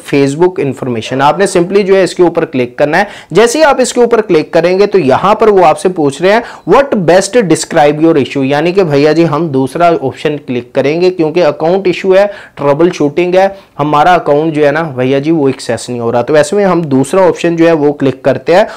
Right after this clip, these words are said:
और उसके बाद हमें एक और option देखने को मिल जाता है, यानी कि "My account has been hacked"। आपने simply जो है इसके ऊपर click करना है और नीचे हमें एक और option जो है वो देखने को मिल जाता है, "If you think your account has been hacked,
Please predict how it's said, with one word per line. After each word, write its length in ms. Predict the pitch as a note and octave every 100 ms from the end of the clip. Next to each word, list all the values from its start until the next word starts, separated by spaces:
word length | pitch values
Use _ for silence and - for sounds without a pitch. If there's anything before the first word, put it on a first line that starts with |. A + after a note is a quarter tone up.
| -
और 80 | F#3
उसके 200 | G3 A#3+
बाद 260 | A#3 A3+ G3
हमें 240 | E3 F#3+
एक 180 | F#3+ F3+
और 220 | D3 D3+
option 300 | D#3 - E3
देखने 300 | C#3 B2+ C#3+
को 120 | D3
मिल 180 | C3+ A#2+
जाता 300 | B2+ B2 D3
है, 100 | F3+ - -
यानी 160 | D#3 F#3
कि 80 | G#3
"My 420 | F#3+ D#3 E3+ E3
account 280 | D#3+ E3+ C#3+
has 160 | C3
been 180 | B2+ D3
hacked"। 340 | A#2+ A2 G#2 B2
आपने 260 | D3 F#3+
simply 340 | G3 F3+ F#3 G3
जो 140 | F#3+
है 60 | F#3
इसके 180 | -
ऊपर 200 | F#3+ F3+
click 300 | E3+ C3 B2+
करना 180 | - D#3+
है 60 | G3
और 60 |
नीचे 300 | D#3+ D3+ D#3
हमें 200 | G#3+ G#3
एक 200 | A3 G3+ -
और 260 | A#3+ D#4 B3+
option 280 | - G3
जो 120 | F3+ E3+
है 180 | A3+ - - -
वो 120 | D4
देखने 360 | G#3+ E3 E3+ E3
को 100 | E3
मिल 180 | D3+
जाता 220 | D3 D3 F3+
है, 100 | D#3+
"If 120 | F3
you 200 | A3+ A3+
think 220 | G3 F3
your 220 | F#3+ G3+
account 320 | F#3 - C#3+
has 200 | D#3 D3
been 200 | C#3+ D#3+ C#3 A#2
hacked, 320 | C3+ F#3